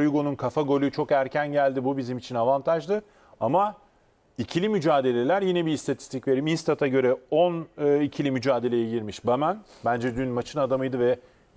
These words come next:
şu ana kadarki en iyi maçını oynadı. Yüzde seksen başarısı var. Hatta bununla da kalmamış, e, çok ciddi anlamda, e,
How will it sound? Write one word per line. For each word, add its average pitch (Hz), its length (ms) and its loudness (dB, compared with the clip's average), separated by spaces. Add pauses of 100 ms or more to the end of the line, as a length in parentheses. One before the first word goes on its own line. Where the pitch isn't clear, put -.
(120)
şu - 180 0
ana 156 140 2
kadarki 127 380 0
en 117 80 -4
iyi 113 100 -4
maçını 107 320 -8
oynadı. 104 340 -2
Yüzde 139 340 0
seksen 165 460 0 (360)
başarısı 147 640 0
var. 202 240 0 (260)
Hatta 151 520 2
bununla 180 340 0
da 147 120 4
kalmamış, 196 640 -2 (300)
e, 127 500 4 (220)
çok 185 220 0
ciddi 147 280 -2
anlamda, 127 600 0 (380)
e, 113 440 -2